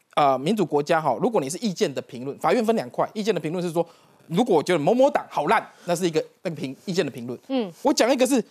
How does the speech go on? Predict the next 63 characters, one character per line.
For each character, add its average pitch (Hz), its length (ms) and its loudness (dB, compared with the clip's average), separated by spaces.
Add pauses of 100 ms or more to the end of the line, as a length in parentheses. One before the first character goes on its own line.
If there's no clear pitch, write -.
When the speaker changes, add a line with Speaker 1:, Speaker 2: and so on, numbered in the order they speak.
(140)
Speaker 1:
我 214 160 6
的 240 80 4
枪 277 240 2
击 226 200 -2
案 170 220 2
是 269 200 0
民 196 160 2
进 233 160 2
党 147 160 -4
叫 202 180 0
人 139 160 -4
来 123 140 -8
的， - 80 -20
他 196 120 -6
是， 247 180 -8
他 320 100 -2
不 233 100 -4
是 254 80 -6
意 269 60 -4
见 233 100 0
评 170 160 -2
论， 180 140 0 (240)
他 208 80 -2
是 202 60 -4
一 220 40 -4
个 160 60 -2
事 180 220 -6
实 131 180 -10
描 123 220 -10
述。 - 180 -14 (380)
法 185 260 4
院 269 320 4
或 - 180 0
者 180 80 2
是 208 80 2
我 180 120 4
们 151 100 0
的 156 140 4
检 143 120 -6
察 151 120 -2
官， 196 120 2
他 220 120 0
会 233 80 4
问 233 180 0
说 214 160 -4
：“那 247 80 -2
你 139 160 -4
的 147 100 -8
事 202 160 -8
实 139 140 -8
根 160 220 -4
据 139 120 -16
是 131 140 -14
什 107 160 -12
么？ - 60 -20 (260)
你 151 80 -6
有 202 100 -2
这 156 80 -6
个 170 60 -4
基 185 240 -10
础？” - 180 -10 (220)
他 262 140 2
说 320 200 2